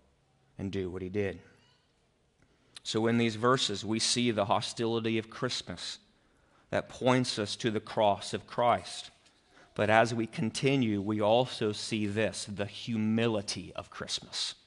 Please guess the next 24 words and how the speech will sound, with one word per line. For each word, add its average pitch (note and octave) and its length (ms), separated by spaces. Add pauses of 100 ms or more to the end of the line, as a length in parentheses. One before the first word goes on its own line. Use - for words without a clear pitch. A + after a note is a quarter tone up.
(520)
The A2 80
humility C#3+ 720
of - 80
Christmas. - 580 (840)
Just D3 160
look E3+ 200
at D#3 140
how C#3 220
Matthew C3 440
writes A#2+ 440
as A#2+ 140
he A2+ 360 (260)
wraps A#2 440
up A#2+ 160
the G#2+ 160
end A2 240
of G#2 280 (220)
chapter F#2 400
two. F2+ 260 (1600)
He B2 100
says G#2+ 340
this, G2 260
verse G#2+ 280
nineteen. G#2+ 460